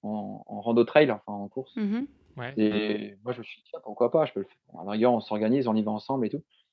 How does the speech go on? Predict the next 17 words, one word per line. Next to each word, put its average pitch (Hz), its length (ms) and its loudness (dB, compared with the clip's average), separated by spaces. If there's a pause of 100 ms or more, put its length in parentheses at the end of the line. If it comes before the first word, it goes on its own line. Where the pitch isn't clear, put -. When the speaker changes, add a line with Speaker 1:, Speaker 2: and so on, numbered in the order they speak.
(260)
Speaker 1:
Et 143 360 12
du 165 80 12
coup, 233 100 10
il 226 60 12
m'a 196 100 12
mis 185 100 12
en 180 80 12
relation 180 500 10
avec, 151 320 8
euh, 139 580 12 (720)
avec 120 320 0
un 127 120 6
guide, 151 240 4
euh, 113 320 8
qui 110 80 -4
s'appelle 113 320 0 (140)
Nasser, 156 380 6